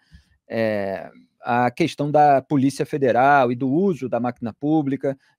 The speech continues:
para interesses particulares. Tem seiscentos e vinte mil visualizações aquele vídeo que eu fiz enquanto os propagandistas faziam propaganda, né? E propaganda enganosa é como a, o resultado futuro da eleição acabou,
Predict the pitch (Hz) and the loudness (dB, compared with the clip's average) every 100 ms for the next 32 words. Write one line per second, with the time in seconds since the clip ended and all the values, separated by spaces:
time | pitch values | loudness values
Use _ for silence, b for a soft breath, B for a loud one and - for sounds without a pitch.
0 | - 147 151 147 147 135 143 - 135 147 | 4 6 6 2 0 0 -2 -4 -8 -6
1 | 135 147 - 117 101 101 143 135 180 143 | -6 -8 -6 -4 -4 -6 -12 -8 -6 -6
2 | - 185 202 185 131 156 - 135 156 202 | -6 -8 -8 -8 -10 -10 -8 -4 -2 -2
3 | 143 123 117 117 107 95 127 135 131 - | -2 -4 -6 -6 -6 -8 -6 -8 -8 -16
4 | b b 120 156 147 117 139 127 123 139 | b b -4 0 0 0 -2 -4 -6 -8
5 | 127 b b - 131 135 - 147 156 151 | -8 b b -8 -4 -4 -4 -2 -4 -6
6 | 156 139 143 - 156 143 110 95 _ _ | -8 -6 -6 -6 -8 -8 -8 -12 _ _
7 | - - - 131 135 131 113 123 123 139 | -20 -12 -6 0 0 0 -2 -4 -6 -10
8 | - 127 107 127 120 127 139 113 127 117 | -6 -6 -4 -6 -6 -6 -4 -2 -2 -4
9 | - 110 113 95 101 113 - 110 120 120 | -8 -12 -12 -10 -10 -8 -6 -4 -4 -4
10 | 123 135 131 113 117 113 123 - b _ | -4 -2 -2 -2 -6 -6 -10 -14 b _
11 | 120 117 139 139 135 113 101 _ _ _ | -10 -4 -2 0 0 -2 -6 _ _ _
12 | _ 117 120 147 143 139 - 127 123 117 | _ -4 -4 -2 -4 -2 0 2 2 0
13 | 104 - 123 - 123 110 120 117 107 135 | -8 -12 -14 -8 -6 -2 -2 -2 -4 -8
14 | 135 139 117 123 | -4 -4 -2 -6